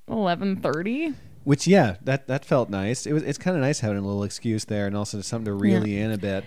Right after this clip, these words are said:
Speaker 1: And I will say, at least the, the bar at Resorts World, because some of these casino bars you go to and, yeah, you drink for free, but you're like, "What the fuck is this wine that I've never heard of?"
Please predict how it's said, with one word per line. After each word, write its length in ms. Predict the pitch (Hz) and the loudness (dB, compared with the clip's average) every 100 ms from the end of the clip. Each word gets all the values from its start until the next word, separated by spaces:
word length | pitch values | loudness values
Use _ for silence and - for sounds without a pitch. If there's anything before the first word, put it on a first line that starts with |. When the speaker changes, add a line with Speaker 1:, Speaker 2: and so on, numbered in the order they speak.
| - | 0
Speaker 1:
And 80 | 233 | 6
I 60 | 254 | 8
will 240 | 254 370 | 10 8
say, 320 | 320 247 220 214 | 8 6 8 8
at 160 | 208 190 | 6 8
least 300 | 240 240 - | 6 4 6
the, 600 | 220 190 175 160 143 170 | 8 10 8 6 4 2
the 120 | 196 | 2
bar 380 | 175 185 190 185 | 8 10 10 10
at 280 | 175 175 - | 8 6 4
Resorts 600 | 185 190 180 185 202 - | 2 2 4 2 2 0
World, 260 | 160 151 | 0 0
because 240 | 190 233 247 | 0 0 4
some 160 | 302 | 4
of 60 | 330 | 6
these 260 | 302 254 - | 4 4 2
casino 320 | 240 208 185 | 0 4 4
bars 300 | 165 165 165 | 4 2 2
you 60 | |
go 180 | 160 160 | 4 4
to 160 | 156 156 | 4 2
and, 180 | 180 233 | 2 4
yeah, 220 | 269 220 | 6 6
you 180 | 190 190 | 4 0
drink 220 | 175 175 | 0 -2
for 120 | 175 | -4
free, 360 | 170 165 156 175 - - - - - | -2 0 0 -2 -10 -20 -20 -18 -4
but 100 | 185 | -2
you're 100 | 180 | 0
like, 180 | 170 - | 0 -4
"What 260 | 254 339 - | -8 -4 0
the 100 | 508 | -2
fuck 440 | - - 151 208 - - - | -2 -2 -2 -2 -8 -6 0
is 260 | 196 185 | 0 2
this 220 | 165 175 | 2 0
wine 340 | 170 151 151 151 | -2 -2 -2 0
that 100 | 151 | -2
I've 140 | 156 | -2
never 380 | 160 160 147 151 | 0 0 0 0
heard 200 | 160 147 | 0 0
of?" 160 | 147 | -2